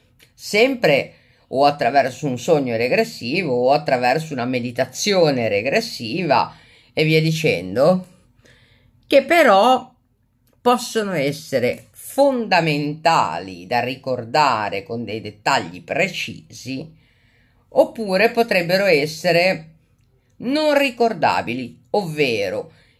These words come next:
in questa nostra vita, per le necessità nostre che abbiamo scelto in questa reincarnazione, non dobbiamo ricordare.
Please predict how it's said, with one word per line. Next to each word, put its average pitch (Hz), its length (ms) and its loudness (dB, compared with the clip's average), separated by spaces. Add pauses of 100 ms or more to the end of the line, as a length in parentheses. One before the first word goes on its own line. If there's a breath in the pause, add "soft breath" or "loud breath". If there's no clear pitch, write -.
in 190 220 -4
questa 180 440 2
nostra 160 480 2
vita, 185 720 -2
per 170 260 2
le 139 160 -2
necessità 135 720 -4
nostre 131 720 -2
che 110 80 -4
abbiamo 104 340 -6
scelto 143 540 -2
in 113 100 -12
questa - 320 -8
reincarnazione, 104 1000 -8 (460 loud breath)
non 269 420 -4
dobbiamo 127 800 0
ricordare. 160 1120 -4